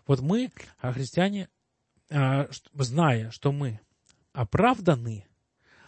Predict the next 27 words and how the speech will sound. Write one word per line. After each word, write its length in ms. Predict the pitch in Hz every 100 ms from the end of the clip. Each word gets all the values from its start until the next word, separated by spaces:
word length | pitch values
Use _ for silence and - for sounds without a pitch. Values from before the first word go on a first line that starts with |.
| _
мы, 400 | 123 127 220 254 - _ _ -
что, 460 | - 165 160 151 _ _ _ -
э, 480 | 156 143 143 147 -
нас 440 | - 147 175 135 -
на 120 | 147 139
литургии 400 | 135 147 139 117
говорят 260 | 127 131
"святая 480 | - 139 - 135 120
святым", 460 | 120 135 143 127 113
это 200 | 107 123
нам, 320 | 127 151 180 _ _ _ _ _ _
вот 160 | 120
тем, 160 | - 135
кто 160 | 110 123
в 60 |
храме, 400 | - 143 160 110 _ _ _ _ _ -
да? 240 | 135 190 - _ _ - _
Вот, 260 | 139 165 _ _ _
э, 360 | 165 165 165 151
те, 160 | - 180
кто, 380 | - 165 156 143 _ -
э, 340 | 147 143 127 - _ - -
со 220 | 160 -
Христом, 520 | 143 147 - 190 202 185 _ _ _
который 320 | - 135 123
в 60 |
чаше, 420 | - 170 - -